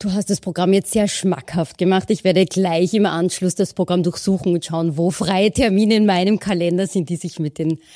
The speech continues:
tollen Produktionen matchen. Und, äh, was, wie ist denn dein persönliches Highlight, wenn du das jetzt schon so verraten könntest?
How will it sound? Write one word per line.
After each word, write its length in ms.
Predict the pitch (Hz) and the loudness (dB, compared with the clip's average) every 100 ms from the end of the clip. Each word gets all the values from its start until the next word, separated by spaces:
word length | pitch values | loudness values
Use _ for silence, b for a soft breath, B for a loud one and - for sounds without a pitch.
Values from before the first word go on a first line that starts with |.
| B B B B | B B B B
tollen 260 | - 185 190 | -4 -2 -2
Produktionen 720 | - 185 170 - 170 175 175 | -2 -4 -4 -2 2 2 2
matchen. 600 | 160 147 - - 202 294 - B B B | 0 -2 -4 0 4 2 0 B B B
Und, 420 | - 254 214 - - | 2 2 2 -2 0
äh, 300 | 202 185 170 | 2 2 0
was, 460 | - 156 143 - - | -2 -6 -4 -6 -8
wie 120 | 147 - | -12 -10
ist 140 | - | -6
denn 140 | 180 165 | -2 -2
dein 120 | 147 | -2
persönliches 580 | 170 - 175 208 190 123 | -4 -2 -2 -2 -4 -4
Highlight, 480 | 139 139 139 143 143 | -4 -2 -2 -2 -2
wenn 120 | 139 | -2
du 80 | 143 | -2
das 160 | 131 | -4
jetzt 160 | 151 - | -8 -6
schon 140 | 147 | -6
so 80 | 143 | -6
verraten 480 | 131 131 131 - 139 | -8 -8 -8 -8 -8
könntest? 640 | 147 131 190 214 - - | -6 -6 -4 -6 -10 -20